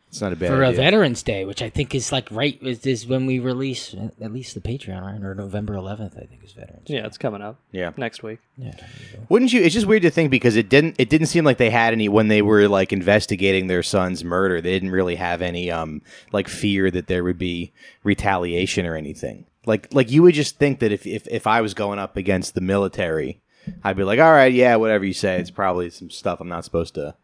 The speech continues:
Speaker 1: know about."
Speaker 3: His mom,
Speaker 1: You know?
Speaker 3: his mom gives a quote at some point where she says something to effect, the effect of, "They can shoot me dead in the street and I'm not gonna stop."
Speaker 1: Mm-hmm.
Speaker 3: And you can imagine if your child was killed, like,
Speaker 1: Yeah.
Speaker 3: you would not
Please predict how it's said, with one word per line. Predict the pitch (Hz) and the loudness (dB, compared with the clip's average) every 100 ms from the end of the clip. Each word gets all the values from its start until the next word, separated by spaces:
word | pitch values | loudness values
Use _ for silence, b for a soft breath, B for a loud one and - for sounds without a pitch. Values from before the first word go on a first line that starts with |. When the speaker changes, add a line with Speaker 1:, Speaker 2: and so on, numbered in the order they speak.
| B B B B B | B B B B B
Speaker 1:
know | - 98 90 | -4 -2 0
about." | 78 82 73 - _ _ b b | -2 -6 -6 -10 _ _ b b
Speaker 3:
His | 208 165 | -8 -4
mom, | 196 277 | 0 0
Speaker 1:
You | 202 | 0
know? | 214 185 190 | -6 -4 -2
Speaker 3:
his | 143 | -2
mom | 160 185 233 | 0 0 0
gives | 175 156 | 0 0
a | 135 | -2
quote | - 156 143 | -4 2 2
at | 131 | 2
some | - - 139 143 | -4 -4 -2 -2
point | 135 135 123 117 | -4 -4 -4 -4
where | 123 | -6
she | - 135 | -6 -4
says | 151 139 | 0 0
something | - 147 131 | 0 -4 -6
to | 123 127 | -6 -6
effect, | 117 135 123 - | -4 -2 -2 -4
the | 135 | -6
effect | 135 - 139 131 139 | -4 0 0 0 -4
of, | 123 117 | -4 -4
"They | 113 135 | -4 -4
can | 135 | -4
shoot | 127 151 143 | -8 -6 -4
me | 131 | -4
dead | 127 123 | 0 0
in | 120 | -2
the | 113 | -12
street | - 143 127 | -8 -4 -4
and | 113 | -4
I'm | 113 | -6
not | 120 113 | -6 -8
gonna | 110 | -10
stop." | - - 127 107 104 - - | -10 -2 0 0 -6 -10 -8
Speaker 1:
Mm-hmm. | 101 95 82 _ _ - | -6 -6 -10 _ _ -8
Speaker 3:
And | 175 185 | -4 -2
you | |
can | 196 156 | -2 -2
imagine | 117 117 139 131 117 107 | 0 0 2 0 -4 -14
if | 110 | -12
your | 123 | -12
child | - 120 113 110 | -6 0 0 0
was | 107 | -6
killed, | 101 - 107 104 104 | -14 -10 -8 -8 -10
like, | 107 101 104 | -10 -10 -6
Speaker 1:
Yeah. | 110 95 82 | -4 -2 -4
Speaker 3:
you | 143 135 | -8 -8
would | 131 123 117 | -6 -6 -6
not | 123 120 117 110 | -4 -2 -2 -4